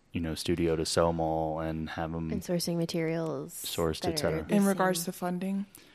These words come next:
Speaker 1: Sh-
Speaker 3: Or just, like
Speaker 1: Sure, and, and, and the business, like, that's the next
Speaker 3: Yeah.
Speaker 1: phase, is to make
Speaker 3: Um,
Speaker 1: more
Speaker 3: well
Speaker 1: the sim-, like, the standard stuffs?
Speaker 3: Yeah, so we're gonna still maintain probably about fifteen to twenty at all times on the website, one-of-a-kind reconstructed military jackets.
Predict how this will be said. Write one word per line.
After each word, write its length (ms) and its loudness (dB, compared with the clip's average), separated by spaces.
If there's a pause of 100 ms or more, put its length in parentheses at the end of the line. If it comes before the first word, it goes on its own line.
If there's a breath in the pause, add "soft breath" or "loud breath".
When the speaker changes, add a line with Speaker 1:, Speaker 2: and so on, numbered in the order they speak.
Speaker 1:
Sh- 200 -10
Speaker 3:
Or 160 0
just, 320 -6
like 100 -6
Speaker 1:
Sure, 300 6
and, 260 6
and, 460 6
and 180 2
the 60 2
business, 400 6
like, 160 0
that's 220 8
the 120 2
next 280 8
Speaker 3:
Yeah. 60 -4
Speaker 1:
phase, 320 6
is 120 -4
to 100 2
make 80 10
Speaker 3:
Um, 200 10
Speaker 1:
more 140 4
Speaker 3:
well 140 10
Speaker 1:
the 80 6
sim-, 140 0 (120)
like, 200 -2
the 280 -4 (300 soft breath)
standard 400 2
stuffs? 300 0 (120)
Speaker 3:
Yeah, 340 6
so 260 6
we're 140 4
gonna 240 4
still 240 4
maintain 840 2 (200)
probably 420 2
about 260 0
fifteen 360 -2
to 60 0
twenty 460 0 (760)
at 140 6
all 140 8
times 640 0
on 180 2
the 80 -2
website, 560 -2
one-of-a-kind 680 2
reconstructed 600 -4
military 480 0
jackets. 680 -4